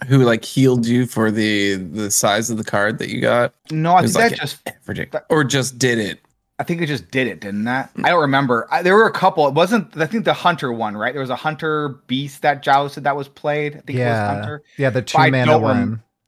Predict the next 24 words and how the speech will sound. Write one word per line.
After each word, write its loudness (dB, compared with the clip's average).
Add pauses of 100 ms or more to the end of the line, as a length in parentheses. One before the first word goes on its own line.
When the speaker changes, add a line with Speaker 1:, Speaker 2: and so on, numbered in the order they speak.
Speaker 3:
It 2
had, 4
like, 2
a 0
g-, -6
good 0
stat 2
line, 0
and 2
then, 2
like, 2
if 0
you 2
won 2
the 2
joust, 2
then -2
you 2
actually -2
got -2
to -8
draw 0
a -6
card -2